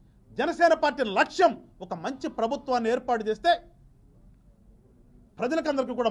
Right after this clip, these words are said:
మంచి జరిగిద్దనే ఒక ఆలోచనతోనే ఇవాళ తెలుగుదేశం పార్టీతో పొత్తుకెళ్ళి మేము ఇవాళ వస్తూ ఉంటే, ఏమి చేయాలో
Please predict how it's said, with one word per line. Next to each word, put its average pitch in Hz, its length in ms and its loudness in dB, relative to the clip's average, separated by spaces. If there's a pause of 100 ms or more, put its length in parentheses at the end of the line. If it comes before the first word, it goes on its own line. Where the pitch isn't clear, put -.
మంచి 240 240 -4
జరిగిద్దనే 214 440 0
ఒక 185 160 -12
ఆలోచనతోనే 233 540 0
ఇవాళ 196 140 0 (400)
తెలుగుదేశం 233 480 -2
పార్టీతో 190 280 -6 (120)
పొత్తుకెళ్ళి 247 480 -2
మేము 196 180 -4
ఇవాళ 180 220 -4
వస్తూ - 260 -12
ఉంటే, 285 140 -4 (1080)
ఏమి 269 120 2 (100)
చేయాలో 233 280 2